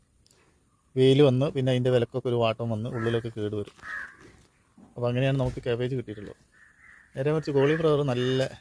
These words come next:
പൂക്കളാണ് നമുക്ക് തരുന്നത്. എന്നാൽ ഇപ്രാവശ്യം കുറച്ച് ചെറുതായിട്ടുണ്ട് പൂവ്. കാരണം, കാരണം നമ്മൾ പറയണല്ലോ, കാരണം നമ്മൾ അതിൻ്റെ വെച്ച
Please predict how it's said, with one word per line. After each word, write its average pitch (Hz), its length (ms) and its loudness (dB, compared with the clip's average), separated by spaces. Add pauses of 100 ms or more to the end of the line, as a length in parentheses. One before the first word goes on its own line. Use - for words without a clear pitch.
(1080)
പൂക്കളാണ് 123 460 -2
നമുക്ക് 117 240 -8
തരുന്നത്. 92 260 -10 (1040)
എന്നാൽ 127 240 -4
ഇപ്രാവശ്യം 147 380 2 (320)
കുറച്ച് 131 280 -10
ചെറുതായിട്ടുണ്ട് 123 560 -2
പൂവ്. 117 220 -10 (1300)
കാരണം, 127 320 0 (1500)
കാരണം 131 280 2
നമ്മൾ 139 200 2
പറയണല്ലോ, 117 360 -2 (540)
കാരണം 123 260 -6
നമ്മൾ 123 120 -4 (160)
അതിൻ്റെ 123 240 -4 (600)
വെച്ച 127 180 -4